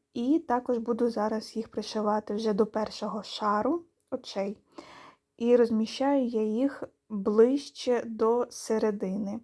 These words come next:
Як на мене, це досить мило. Е, і вже останнім етапом нам треба вишити відблиски, великі, е, та маленькі.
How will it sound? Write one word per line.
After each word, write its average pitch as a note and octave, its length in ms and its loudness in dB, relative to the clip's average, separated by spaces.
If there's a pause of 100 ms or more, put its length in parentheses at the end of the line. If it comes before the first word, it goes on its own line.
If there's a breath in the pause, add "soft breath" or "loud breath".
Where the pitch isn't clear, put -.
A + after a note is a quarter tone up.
(420 loud breath)
Як A3 180 -4
на G#3+ 100 2
мене, C4 280 4
це A#3+ 600 0 (280)
досить A3+ 800 -4 (720)
мило. F#3 520 -4 (720 loud breath)
Е, G3+ 320 0 (100)
і D4+ 340 2 (120)
вже A3+ 260 0
останнім G3+ 520 0
етапом D#4 480 0
нам A3+ 200 2
треба G#3 320 -4
вишити G#3 680 -2 (360 loud breath)
відблиски, A3 920 0 (180)
великі, A3+ 680 2 (600 loud breath)
е, G#3+ 380 2 (220)
та D#4 360 4 (580)
маленькі. F#3 720 -2